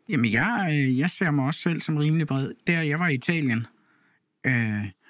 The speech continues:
og lavede den her butik og det her kæmpe center, og jeg har lavet stillbilleder,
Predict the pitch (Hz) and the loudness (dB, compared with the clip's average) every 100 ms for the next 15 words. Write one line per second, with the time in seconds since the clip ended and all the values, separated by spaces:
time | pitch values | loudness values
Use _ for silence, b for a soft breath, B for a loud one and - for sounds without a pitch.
0 | B B _ - 120 120 135 131 139 127 | B B _ -4 0 2 2 2 4 2
1 | - 113 - 147 - - - 127 123 - | -2 -2 0 -2 -2 -4 0 2 0 0
2 | 135 139 135 147 143 - 82 - _ _ | 2 2 0 0 -2 -2 -8 -10 _ _
3 | - 156 190 160 120 - 170 220 185 151 | -2 0 2 0 -2 0 0 2 -2 -2